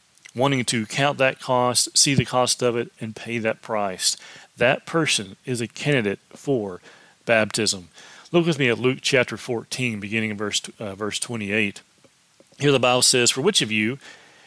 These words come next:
intending to build a tower, does not sit down first and count the cost, whether he has enough to finish it? Lest after he has fa-,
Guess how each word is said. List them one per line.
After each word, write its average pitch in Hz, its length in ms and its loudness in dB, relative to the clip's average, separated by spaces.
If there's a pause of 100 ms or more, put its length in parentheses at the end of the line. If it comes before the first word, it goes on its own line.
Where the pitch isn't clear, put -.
intending 143 400 2
to 123 80 2
build 123 160 2
a 110 80 0
tower, 117 460 2
does 135 160 2
not 135 120 2
sit 175 200 2
down 131 320 4
first 127 500 -2 (460)
and 135 160 -2
count 104 280 0
the 113 100 -8
cost, 98 600 0 (540)
whether 139 240 6
he 160 180 4
has 147 140 6
enough 139 320 2
to 127 100 -6
finish 165 340 2
it? - 220 -6 (220)
Lest 117 280 2
after 117 160 -2
he 123 60 4
has 120 160 4
fa-, 127 160 -2